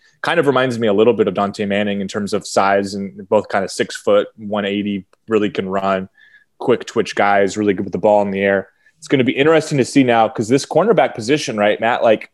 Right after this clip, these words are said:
you talk about defense, it's undoubtedly the question, or the position, I should say, that has the biggest question marks entering twenty twenty-one. And it's a spot where, hey, you got Mykael Wright at, starting at one side, and who really knows about the other spot? And then after, even after the starters, the depth is totally,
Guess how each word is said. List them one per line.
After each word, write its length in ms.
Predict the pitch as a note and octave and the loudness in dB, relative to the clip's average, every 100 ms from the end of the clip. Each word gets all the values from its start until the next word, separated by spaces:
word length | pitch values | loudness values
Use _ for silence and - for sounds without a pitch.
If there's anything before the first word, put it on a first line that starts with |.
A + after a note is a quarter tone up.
| _ | _
you 80 | A2+ | -2
talk 240 | C#3+ C#3 | 0 0
about 260 | D3+ B2 G2+ | 2 2 2
defense, 380 | D#3 D3+ G#2 A2+ | -2 0 -2 -2
it's 100 | A2 | -2
undoubtedly 540 | C3 A#2+ G#2 B2 B2 | -2 2 2 4 2
the 80 | G#2 | 0
question, 540 | - A#2+ A#2+ - G2+ F#2+ _ _ - | 0 0 0 -4 -10 -12 _ _ -14
or 60 | |
the 60 | G#2 | -10
position, 400 | A2+ A#2+ D3 G#2+ | -4 0 0 0
I 20 | |
should 220 | F#2+ G2+ | -2 -2
say, 160 | - G2+ | 2 2
that 120 | G2+ | 2
has 200 | A2+ A2 | 2 0
the 80 | G#2+ | 2
biggest 260 | A2+ G#2+ - | 0 0 0
question 320 | C#3+ C#3 A2 | 0 0 0
marks 240 | G#2 G2+ - | 0 0 -4
entering 320 | B2 A2+ G2+ | -4 -2 -4
twenty 240 | - G#2+ | -4 -6
twenty-one. 500 | G2 G2+ F#2 G#2+ G2 | -4 -6 -2 0 0
And 120 | F#2 G2 | 0 -4
it's 280 | F#2+ - _ - - - _ | -4 -10 _ -20 -20 -20 _
a 60 | B2+ | -10
spot 260 | - C#3 C#3 | 2 2 6
where, 120 | B2 | 6
hey, 100 | B2 | 4
you 80 | A2 | 4
got 160 | A2 | 2
Mykael 340 | A2 B2 D3 A#2 | 2 2 4 6
Wright 220 | B2 C#3+ | 6 4
at, 120 | - | 2
starting 320 | - C3 B2+ | 2 2 4
at 80 | A2 | 2
one 140 | C#3 G#3 | 2 2
side, 340 | D#4 D#4+ C4 | 4 6 4
and 840 | - D3 D3+ D3+ D3+ D3 D3+ C#3 B2 | 0 2 4 6 6 4 0 -6 -4
who 280 | F3+ G#3+ A3 | -2 -2 2
really 240 | F#3+ F#3+ | 6 6
knows 440 | C#3+ C3 A2 G2 - | 6 6 6 4 0
about 260 | G2+ G#2 | 0 0
the 80 | A#2 | 2
other 200 | A2 A2+ | 2 2
spot? 320 | - G2+ F#2 | 0 0 0
And 100 | F#2+ | 0
then 80 | G#2 | 0
after, 540 | A2+ D3 - C#3 A#2 - - | 0 0 0 2 2 -4 0
even 200 | C#3 D#3+ | 2 4
after 260 | D3 - | 0 0
the 80 | B2 | -4
starters, 540 | - C#3+ F#3 C#3 A#2 A2 | 0 4 4 4 2 2
the 80 | |
depth 340 | F#2+ A#2 F#3 - | 2 4 2 -2
is 260 | G2 - - | -6 -6 -2
totally, 580 | D3+ G3 C3+ F#2+ F2+ | 2 4 4 2 0